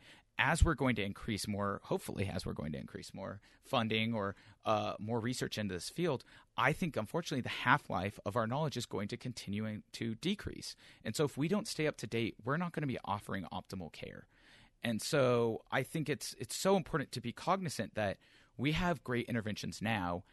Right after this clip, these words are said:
and we also have to be open that those can change, or that those can improve, or that we can augment those treatments,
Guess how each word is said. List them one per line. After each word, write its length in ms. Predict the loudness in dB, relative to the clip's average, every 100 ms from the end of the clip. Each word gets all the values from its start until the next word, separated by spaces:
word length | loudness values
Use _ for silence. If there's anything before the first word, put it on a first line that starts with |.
| -20 _ 2
and 280 | 6 6 6
we 160 | 2
also 260 | 4 4 2
have 80 | -2
to 80 | -4
be 140 | -4 2
open 440 | 2 2 -4 -6 _
that 340 | -4 -2 -4 -8 _ -4
those 240 | 2 2
can 140 | 0 -4
change, 420 | -6 -8 -12 -14 0
or 120 | 4
that 260 | 4 2 2
those 180 | 0 0
can 160 | -4
improve, 440 | -4 -6 -8 -10 -4 2
or 60 |
that 160 | 2 2
we 80 | -2
can 160 | -6 -4
augment 400 | -2 -2 -4 -6
those 180 | -8 -8
treatments, 560 | -8 -8 -6 -8 -10